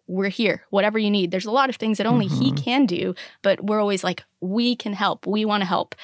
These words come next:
Speaker 1: So it's, it's, again, it's not just about receiving the act of
Speaker 2: Yeah.
Speaker 1: service, but also making yourself available, because sometimes there is nothing you can do,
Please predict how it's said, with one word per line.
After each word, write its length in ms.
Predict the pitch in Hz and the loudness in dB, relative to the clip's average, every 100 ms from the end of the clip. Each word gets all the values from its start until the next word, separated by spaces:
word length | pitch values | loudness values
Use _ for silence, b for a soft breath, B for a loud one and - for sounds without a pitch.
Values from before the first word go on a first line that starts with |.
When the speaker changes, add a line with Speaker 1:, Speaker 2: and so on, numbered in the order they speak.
| B - | B -8
Speaker 1:
So 260 | 208 202 - | -6 -4 -4
it's, 220 | 208 - | -4 -4
it's, 180 | 202 196 | -6 -4
again, 420 | 156 202 170 165 170 | -2 -2 -2 -4 -6
it's 180 | 180 220 | -4 -2
not 180 | 220 | -2
just 240 | 202 208 - | 0 -2 -2
about 180 | 185 170 | -2 -2
receiving 540 | 175 - 269 269 233 | -2 -2 -2 0 0
the 80 | 190 | 0
act 180 | 170 175 127 | 0 -2 -4
of 80 | |
Speaker 2:
Yeah. 0 | 113 | -2
Speaker 1:
service, 360 | 190 180 180 | -2 -2 -4
but 100 | 208 | 0
also 320 | 208 214 208 | 0 0 -2
making 320 | 196 190 - 185 | -2 -2 -2 -4
yourself 380 | 175 - - | -4 -6 -8
available, 680 | 170 175 175 170 185 - 185 B B B - | -6 -2 -2 -4 -6 -6 -6 B B B -8
because 340 | 190 185 - | -6 -6 -6
sometimes 520 | - 240 240 233 226 214 | -4 -2 0 0 -2 4
there 140 | 240 | 4
is 80 | 247 | 6
nothing 340 | 190 - 180 | 2 0 -6
you 80 | 180 | -6
can 180 | 180 175 | -6 -4
do, 280 | 175 160 | -2 -2